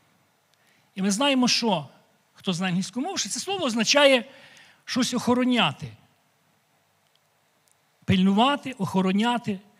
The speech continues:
Для нас «пильнуйте», думаємо, ну, там, подивлюся в вікно, поки нема, не буду пильнувати. Ми такі люди, знаєте, безпечні. Господь Ісус наголосив:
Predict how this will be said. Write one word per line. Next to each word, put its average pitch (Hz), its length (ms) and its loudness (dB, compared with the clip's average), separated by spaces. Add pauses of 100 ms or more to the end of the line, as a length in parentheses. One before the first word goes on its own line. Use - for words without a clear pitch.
(640)
Для 208 120 -2
нас 285 180 0
«пильнуйте», 302 420 -2
думаємо, 226 360 2
ну, 311 180 -2
там, 151 320 0 (1300)
подивлюся 208 480 -2
в 185 40 -2
вікно, 185 280 -2
поки 214 260 -4
нема, 220 260 0
не 190 120 0
буду 175 260 -2
пильнувати. 156 680 -4 (140)
Ми 220 120 -4
такі 202 220 -6
люди, 170 220 -2
знаєте, 160 260 -4
безпечні. 147 560 -6 (400)
Господь 202 320 -2
Ісус 226 280 -2
наголосив: 208 600 0